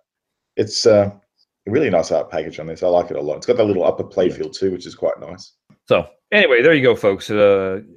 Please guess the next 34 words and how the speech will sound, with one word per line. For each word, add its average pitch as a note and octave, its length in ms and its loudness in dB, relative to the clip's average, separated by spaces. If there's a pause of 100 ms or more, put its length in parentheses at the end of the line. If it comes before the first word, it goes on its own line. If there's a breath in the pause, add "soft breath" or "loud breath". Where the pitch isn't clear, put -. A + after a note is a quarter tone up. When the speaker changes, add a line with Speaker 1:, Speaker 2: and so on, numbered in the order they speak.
(1080)
Speaker 2:
enjoy A2+ 320 0
your, G#2+ 320 0
your F#2 440 -6 (680)
Cactus C3+ 320 -4
Jacks A#2+ 380 -2
for G#2+ 300 0
the F#2 120 -4
month, A#2 340 -2
if A2+ 180 -10
you G2+ 100 -2
will, G#2+ 320 2
and F2 260 -6
just F2+ 160 -8
look F#2+ 120 -8
forward F#2 260 -6
to D#2+ 240 -12 (560)
Swords F2+ 180 -10
of F2+ 80 -16
Fury. F2+ 220 -2
And F#2+ 60 -2
that'll A#2 160 2
be A2 260 -2
the G2+ 420 -4
final A2 220 -2
table G#2 240 -4
for E2+ 420 -10 (400)
season F2 420 -6
six - 580 -10 (720)
that F#2+ 100 -8
we're E2 80 0
in D#2+ 80 2
right E2 80 -2
now. G2 60 -2
Speaker 1:
Yes, - 220 -10